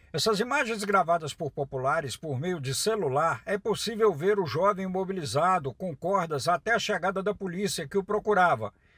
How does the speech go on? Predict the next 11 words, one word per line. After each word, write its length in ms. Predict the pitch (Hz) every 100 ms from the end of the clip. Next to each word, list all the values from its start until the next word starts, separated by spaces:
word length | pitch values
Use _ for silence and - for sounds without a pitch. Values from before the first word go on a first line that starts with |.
| _ _ -
Valdimara 600 | 175 220 160 175 180 202 175
tinha 240 | 185 202
dois 300 | 160 208 147
filhos 480 | - 175 208 170 135
com 160 | 180
idades 400 | 190 139 151 135
de 160 | 113 135
onze 580 | 139 175 240 196 185 208
e 80 | 175
quinze 400 | 143 196 202 170
anos. 460 | 156 151 123 101